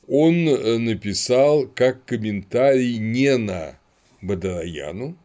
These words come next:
а на, как комментарий на самую маленькую из древних Упанишад, Мандукья Упанишаду. Если вы ее откроете, она есть в переводе Сыркина,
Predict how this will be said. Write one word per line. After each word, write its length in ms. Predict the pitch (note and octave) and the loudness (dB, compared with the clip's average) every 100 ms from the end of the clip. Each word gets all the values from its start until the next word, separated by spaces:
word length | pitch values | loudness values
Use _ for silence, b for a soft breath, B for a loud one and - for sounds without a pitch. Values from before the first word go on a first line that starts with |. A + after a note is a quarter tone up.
| _ _ _ _ b b b - | _ _ _ _ b b b -2
а 400 | B2+ D3+ E3+ - | 2 4 2 -2
на, 600 | A#2 A#2+ A#2 A2+ G#2+ G#2 | -4 0 2 2 2 0
как 200 | A#2 A2+ | -2 -2
комментарий 720 | A#2 G#2+ G#2 F#2+ D#3 E3 D#3 | -4 -6 -6 -2 2 4 2
на 200 | B2 A#2 | 2 0
самую 640 | A2 - D#3+ F3 E3+ D3 B2+ | 0 0 2 2 2 0 0
маленькую 960 | A2+ A2 A2 G#2 A2 G#2+ A#2+ A#2+ A#2 - B B B B | 0 0 0 -2 -6 -8 -8 -8 -8 -14 B B B B
из 240 | A#2+ A2+ F2 | -2 -2 -2
древних 560 | G#2+ A#2 A2 G2 F2+ | 0 2 0 -4 -6
Упанишад, 880 | F#2+ F#2 G2 F2+ E2+ B2 C#3+ D#3+ - | -8 -6 -6 -4 -4 2 2 2 -4
Мандукья 720 | A2 G#2+ G#2 F2 G2+ G2 G2 | -2 -2 -2 -4 -6 -6 -8
Упанишаду. 800 | F#2 D#2+ D#2+ C#2+ - - - - _ _ _ B B B _ | -8 -8 -14 -14 -14 -14 -16 -18 _ _ _ B B B _
Если 500 | G2 D3+ D#3 - B2 | 2 4 4 0 -2
вы 240 | A2 A#2+ | -2 0
ее 320 | A2+ G#2 G2+ F#2 | 0 0 0 -2
откроете, 640 | E2+ - D3 F3 E3 A2+ | -4 -4 2 4 4 0
она 120 | G2 F#2+ | -4 -4
есть 180 | F2 | -8
в 40 | - | -10
переводе 500 | F2 E2+ E2+ D2 D#2 | -10 -8 -8 -10 -10
Сыркина, 720 | - C#3+ D#3 C3+ B2+ B2+ A2+ | -6 -4 -4 -6 -8 -8 -8